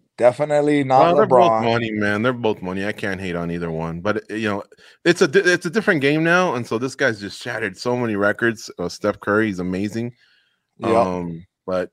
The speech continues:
Speaker 2: yeah, they're both studs. I'll give them that. All right. Thank you, Bradley. Good
Speaker 1: All right,
Speaker 2: talking to you,
Speaker 1: fellas.
Speaker 2: sir.
Speaker 1: We'll see you guys
Speaker 2: And
Speaker 1: at the
Speaker 2: we'll see
Speaker 1: gym.
Speaker 2: you, we'll see you at the gym soon, all right? Take
Speaker 1: Yep.
Speaker 2: care.
Speaker 1: All right, guys. Thank you.
Speaker 2: All right. That one went longer than usual, but that was a fun chat.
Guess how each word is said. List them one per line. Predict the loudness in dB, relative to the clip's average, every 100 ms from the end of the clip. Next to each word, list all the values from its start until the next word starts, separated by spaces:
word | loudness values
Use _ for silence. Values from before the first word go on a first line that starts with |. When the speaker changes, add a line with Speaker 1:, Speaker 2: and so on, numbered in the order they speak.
| -10
Speaker 2:
yeah, | -6 -2
they're | -2
both | 0 -4 -4
studs. | -10 -8 -8 -8
I'll | -6
give | -4 -6
them | -6 -12
that. | -16 -10 -2
All | 0
right. | 0 -6 _ -20 -20 _ _ _ _ _ _ _ 2
Thank | 4 6
you, | 4
Bradley. | 6 6 4 -4 -6 _ _ _
Good | 0 6
Speaker 1:
All |
right, | 6
Speaker 2:
talking | 6 6
to |
you, | 8
Speaker 1:
fellas. | 8 6
Speaker 2:
sir. | 4 2 _ -2
Speaker 1:
We'll | 0 2
see | 4 4
you |
guys | 4 4
Speaker 2:
And | 4
Speaker 1:
at |
the | 2
Speaker 2:
we'll | 4
see | 6
Speaker 1:
gym. | 6
Speaker 2:
you, | 4 0 _ _ -6
we'll | -6
see | -2 -2
you |
at | -2
the | -2
gym | -4 -6
soon, | -8 -8
all | -8
right? | -8 -12 -12
Take | 0
Speaker 1:
Yep. | 2 2 -2
Speaker 2:
care. | _ _ _ _ 2
Speaker 1:
All | 6 6
right, |
guys. | 6 4 6
Thank | 4 4
you. | 0 0 _ _ 0
Speaker 2:
All | 2
right. | 2 -4 _ _ _
That | 2 4
one | 6 4
went | 4
longer | 4 4 2
than | 2 0
usual, | -2 -2 -6 -4
but | -4 -4 -10 _ 0
that | 4
was | 4 2
a |
fun | -2 -4 -2
chat. | -6 -6